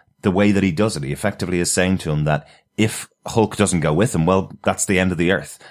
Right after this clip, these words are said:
No matter what they do, if they destroy the train or if the train hits Earth, it's the end. Because if the train doesn't hit Earth, Dormammu's gonna take over the planet and kill all life there, just like we saw in Doctor Strange's book. And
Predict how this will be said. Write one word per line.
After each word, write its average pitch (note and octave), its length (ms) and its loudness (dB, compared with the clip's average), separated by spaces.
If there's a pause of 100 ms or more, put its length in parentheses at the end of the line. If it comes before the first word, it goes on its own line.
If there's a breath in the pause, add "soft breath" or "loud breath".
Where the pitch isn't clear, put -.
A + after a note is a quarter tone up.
No F2 60 -2
matter F#2 180 2
what F#2 240 -2
they F2 140 0
do, F2+ 180 0
if D#2 80 -4
they D#2 100 -4
destroy D#2 360 -2
the D2+ 60 -4
train A#2 440 0
or A2+ 180 4
if G#2 120 0
the G#2 80 -4
train F#2+ 240 0
hits F2 260 -4
Earth, F2 220 0 (320 loud breath)
it's - 180 -4
the F2 160 -2
end. D2 340 -4 (500 loud breath)
Because F2 520 -2 (280 soft breath)
if F#2+ 160 -6
the - 80 -6
train E3+ 240 0
doesn't C3+ 220 4
hit A#2+ 120 6
Earth, A2 280 4 (180 loud breath)
Dormammu's F#2+ 400 4
gonna F#2+ 180 2
take F2+ 260 -2
over F2 240 2
the D2+ 60 -4
planet F2+ 320 0
and D#2 140 -4
kill E2 240 -2
all D#2+ 260 2
life D#2 340 -2
there, D#2 360 -2 (200 loud breath)
just - 220 -2
like F#2 160 0
we F2 80 -2
saw E2 240 4
in D#2 80 2
Doctor D2+ 240 -4
Strange's F2 340 -4
book. - 320 -18 (120)
And A2 340 0